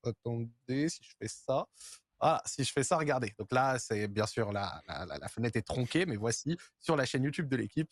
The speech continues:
la rediff d'hier et vous pourrez retrouver à chaque fois sur, euh, la chaîne de l'équipe les, euh, rediffs en question. Donc merci à vous d'avoir suivi. On espère que vous avez kiffé. Ce sera votre nouveau rendez-vous toute la Coupe du Monde. Donc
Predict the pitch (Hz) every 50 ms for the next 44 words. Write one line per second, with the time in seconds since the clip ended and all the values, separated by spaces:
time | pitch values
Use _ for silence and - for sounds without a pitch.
0 | _ - 127 135 175 - - 135 131 143 135 160 147 123 117 110 107 107 131 156
1 | - - - 117 107 110 98 - 101 113 127 135 123 110 - - 113 127 123 -
2 | - 98 _ - 123 127 - - 120 123 - - - - - _ - 98 98 98
3 | 104 104 95 - 123 - - 123 110 104 98 - 175 165 - - - 120 113 120
4 | 139 170 185 - - 131 110 107 104 110 110 107 127 165 - - - - - 151
5 | 143 - 147 - - - - - 123 113 - 175 180 170 - 220 202 190 185 208
6 | - - - - - _ - 147 147 156 143 - - - 151 131 165 214 - 160
7 | 156 156 147 - 151 - - 147 131 131 120 - 117 - 175 196 - 151 135 -
8 | 135 131 131 - - 135 131 127 127 131 123 127 127 127 123 123 117 - - -
9 | _ - - 262 240 - - - _ _ - 143 156 170 - - - _ _ -
10 | 247 226 180 139 151 139 135 151 185 196 202 - 165 147 151 151 -